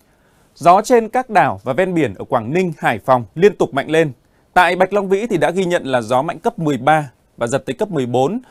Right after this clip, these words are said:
Còn ở Cô Tô thì gió cũng mạnh lên cấp mười ba, giật cấp mười sáu, đã làm gãy đổ cây xanh, tốc mái tôn biển hiệu. Các nơi khác ở ven biển Quảng Ninh, Hải Phòng, Thái Bình, gió cũng mạnh lên cấp bảy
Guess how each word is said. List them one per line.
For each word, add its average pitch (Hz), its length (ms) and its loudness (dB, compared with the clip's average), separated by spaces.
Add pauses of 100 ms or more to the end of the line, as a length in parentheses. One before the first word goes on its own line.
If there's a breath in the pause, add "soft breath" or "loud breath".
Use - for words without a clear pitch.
(180 soft breath)
Còn 170 200 4
ở 143 520 4
Cô 208 200 4
Tô 202 200 4
thì 147 120 -2
gió 139 160 4
cũng 185 160 -8
mạnh 185 160 -4
lên 175 120 -6
cấp - 180 -4
mười 143 180 0
ba, 143 300 0 (120)
giật 117 300 -6
cấp 214 220 -6
mười 135 220 -4
sáu, 131 400 -2 (440)
đã 143 280 -2
làm 160 280 -2
gãy 170 180 -4
đổ 190 320 0
cây 165 140 -4
xanh, 156 280 -4 (140)
tốc - 180 -4
mái 139 160 -2
tôn 139 300 -4
biển 120 160 -6
hiệu. 117 220 -4 (520 soft breath)
Các 226 120 6
nơi 226 160 6
khác 240 220 0
ở 190 80 -2
ven 175 240 0
biển 143 200 0
Quảng 120 340 -2
Ninh, 165 200 -2
Hải 135 340 -6
Phòng, 120 200 -4
Thái 127 180 -4
Bình, 151 300 0
gió 131 240 0
cũng 190 200 -8
mạnh 180 160 -6
lên 151 160 -4
cấp - 200 -10
bảy 120 220 -4